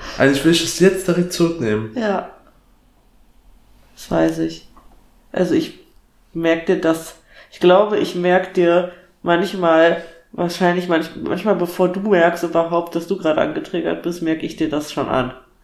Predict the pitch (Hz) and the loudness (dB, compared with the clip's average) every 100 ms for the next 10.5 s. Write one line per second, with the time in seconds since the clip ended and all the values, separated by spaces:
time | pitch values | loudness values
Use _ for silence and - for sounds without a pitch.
0 | - - - - 165 147 151 147 147 139 | -18 -16 -12 -8 -8 -4 0 0 0 -6
1 | 139 139 139 - 131 135 139 143 _ _ | -8 -12 -12 -6 -4 -4 -8 -10 _ _
2 | _ _ _ _ _ _ _ _ - 160 | _ _ _ _ _ _ _ _ -6 -6
3 | 160 - _ _ - _ _ - 160 156 | -6 -12 _ _ -20 _ _ -6 -4 -2
4 | 151 156 151 151 143 147 - _ - 160 | 0 0 0 -2 -4 -8 -12 _ -6 0
5 | 156 160 160 - 147 151 143 143 - 135 | 2 0 -2 -6 -4 -4 -4 -4 -2 -2
6 | 147 - 139 147 - _ - - - - | -2 -4 -6 -8 -12 _ -20 -20 -20 -20
7 | - _ _ _ _ - - 226 214 202 | -20 _ _ _ _ -14 -2 0 0 -2
8 | - 180 190 170 165 160 147 - 156 156 | -6 -2 2 2 4 2 0 -2 -2 2
9 | 151 160 151 156 139 139 156 156 147 - | 0 0 -4 -6 -4 -6 -8 -10 -12 -6
10 | 151 143 - - 185 | -2 -2 -4 -6 -8